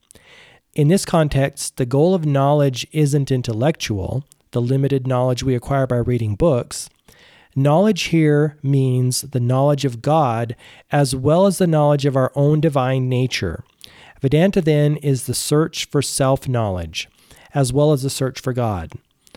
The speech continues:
So I think that lays a foundation for us as far as what Vedanta is and why it's so important, right? I mean, when we com-, when we find ourself, our large self, and really connect with it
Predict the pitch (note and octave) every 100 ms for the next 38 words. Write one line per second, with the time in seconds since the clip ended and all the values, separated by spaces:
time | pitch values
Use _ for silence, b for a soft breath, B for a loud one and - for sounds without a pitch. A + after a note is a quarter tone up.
0 | B B B _ - - D#3 D3 C#3+ -
1 | _ _ - D#3+ G#3 F#3 D#3+ C#3+ D3 C#3+
2 | C3 C#3+ C#3 C3 D3 C#3 C3+ - C3 B2+
3 | B2+ B2+ - B2 A#2 C#3 B2+ A#2+ - C3
4 | B2+ B2+ C3 B2 - C#3 C3 A#2+ A#2 B
5 | B B _ D3+ B2+ - _ - B2 C#3
6 | C3 - C#3 B2 - C#3+ A#2+ A2+ A2+ C3
7 | C3 B2+ B2 B2+ C3 A#2 A#2+ A#2 - _
8 | - C3+ B2+ A2+ - D3+ E3 F3 E3+ -
9 | - C#3 C3+ - C3+ C3+ C#3+ B2+ A#2+ A#2
10 | C3 C3+ - - B2+ C#3+ E3 - B B
11 | B B B D3 B2+ A#2+ D3 D3 D3 C#3
12 | C#3+ D3+ C#3 D#3+ D#3 -